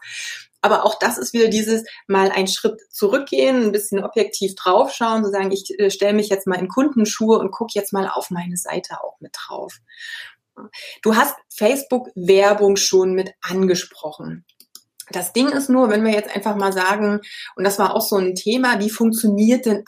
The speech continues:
eigentlich Verkaufen auf Facebook? Ganz viele kommen und sagen, „Ich habe jetzt gerade eine neue Fanpage, ich habe jetzt zehn Abonnenten, nämlich die paar Freunde und Familie, die ich gerade eingeladen habe, ich mache jetzt Werbung.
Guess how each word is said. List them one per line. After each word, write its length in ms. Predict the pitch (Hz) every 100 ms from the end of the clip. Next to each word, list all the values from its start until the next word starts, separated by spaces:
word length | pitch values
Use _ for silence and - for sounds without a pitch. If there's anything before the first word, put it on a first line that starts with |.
| -
eigentlich 720 | 202 214 180 175 180 175 170
Verkaufen 800 | - 180 - 175 170 - 180 175 _
auf 340 | - - 175
Facebook? 500 | - 170 180 - 170
Ganz 200 | - 226
viele 280 | - 262 262
kommen 340 | - 240 240 214
und 100 | 202
sagen, 360 | 208 214 214 214 - - - _
„Ich 80 | 214
habe 100 | 240
jetzt 80 | -
gerade 140 | 208
eine 80 | 196
neue 180 | 190 170
Fanpage, 540 | 208 339 339 320 359 -
ich 60 |
habe 160 | 220 220
jetzt 320 | 208 - - 180 -
zehn 240 | - 226 196
Abonnenten, 520 | 185 185 214 302 233
nämlich 300 | 202 196 -
die 280 | 196 190 _ -
paar 160 | 196 190
Freunde 340 | - 202 208
und 120 | 190
Familie, 300 | - 196 196
die 60 | 180
ich 100 | -
gerade 200 | 180 -
eingeladen 560 | 247 269 190 180 202 208
habe, 140 | 202
ich 80 | -
mache 200 | 202 233
jetzt 140 | 220
Werbung. 380 | 165 175 160 -